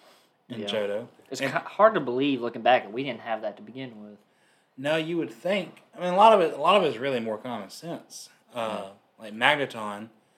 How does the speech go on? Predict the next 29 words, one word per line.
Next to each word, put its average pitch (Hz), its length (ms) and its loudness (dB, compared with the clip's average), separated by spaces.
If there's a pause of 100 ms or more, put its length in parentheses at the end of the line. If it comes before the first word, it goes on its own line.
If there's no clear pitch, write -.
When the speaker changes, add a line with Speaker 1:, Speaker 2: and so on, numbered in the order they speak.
(180)
Speaker 1:
it 151 80 2
was 156 140 2
just 151 220 -6
ele-, 131 140 -4 (140)
it 156 100 2
was 151 180 -2
just 151 240 -4
an 139 80 -4
electric 127 420 -4
type 98 240 -8
back 107 220 -6
in 101 80 -14
Red 101 120 -8
and 92 120 -18
Blue. - 140 -20 (360)
Speaker 2:
Mm-hmm. 127 140 -16 (420)
Speaker 1:
But 113 80 -10
then 131 160 -4
they 131 80 0
gave 127 160 4
it 113 60 -8
the 107 60 -14
Steel 165 280 0
typing 113 400 -4
'cause 113 140 -10
what's 147 220 -6
a - 40 -4
magnet 104 560 -2
that's - 440 -10